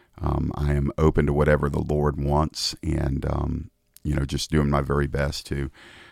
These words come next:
uh, to pour into others. And I hope that as you are listening to Mavericks and Misfits, that some of that,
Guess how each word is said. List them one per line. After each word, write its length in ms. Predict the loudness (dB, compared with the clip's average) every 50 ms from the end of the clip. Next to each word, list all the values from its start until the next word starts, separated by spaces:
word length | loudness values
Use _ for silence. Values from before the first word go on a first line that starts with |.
| _ _ -8
uh, 120 | -6 -6 -4 -4
to 100 | -4 -2
pour 260 | 2 4 4 6 4
into 260 | 4 2 0 -2 2
others. 460 | 2 4 4 4 2 -2 -4 -4 -4
And 300 | -2 -2 -2 -2 -4 -4 -4
I 80 | -4
hope 320 | 0 4 4 4 4 2 2
that 220 | 2 2 2 2
as 200 | 0 0 -2 -2
you 140 | -4 -2 -2
are 60 | -2
listening 420 | 0 -2 -2 -2 -2 -2 -2 -2 -2
to 60 | -2
Mavericks 540 | -2 0 0 0 0 -2 -4 -6 -6 -6 -6
and 100 | -4 -2
Misfits, 600 | -2 -2 -2 -4 -4 -4 -4 -4 -6 -6 -8 -10
that 120 | -10 -8 -6
some 200 | -4 -4 -2 -2
of 100 | -2 -2
that, 300 | -2 -2 -2 -2 -4